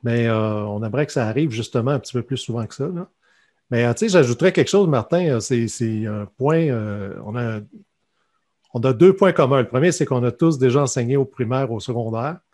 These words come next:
Et le deuxième, c'est qu'on a tous fait de la recherche. On a chacun au moins une maîtrise, là. Donc, euh, on, on, on est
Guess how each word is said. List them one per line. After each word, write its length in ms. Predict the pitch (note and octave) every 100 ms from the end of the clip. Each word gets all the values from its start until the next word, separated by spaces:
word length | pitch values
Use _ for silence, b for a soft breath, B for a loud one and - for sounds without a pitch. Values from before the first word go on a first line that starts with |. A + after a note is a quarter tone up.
| _ _ _ _ _ _
Et 40 | A2+
le 80 | G2+
deuxième, 460 | C#3 A#2 D3 F#3+
c'est 160 | D3 A#2+
qu'on 180 | A#2+ A#2+
a 80 |
tous 240 | A#2+ E3+ D#3
fait 160 | D3+
de 60 | C3+
la 100 | A#2+
recherche. 420 | A2 - C3+ -
On 280 | A2+ A2+ A2
a 40 |
chacun 420 | A2+ - A2 D#3 D#3+
au 180 | B2
moins 140 | A#2 C#3
une 60 |
maîtrise, 540 | B2 G#2+ - C#3 E3+ C#3
là. 120 | D3+ - _ _ _ _ _ _
Donc, 260 | B2 A#2+ -
euh, 420 | A#2 A2+ A2 G#2+
on, 200 | G2 G#2 -
on, 240 | G2+ -
on 180 | G#2 A2
est 200 | A#2+ -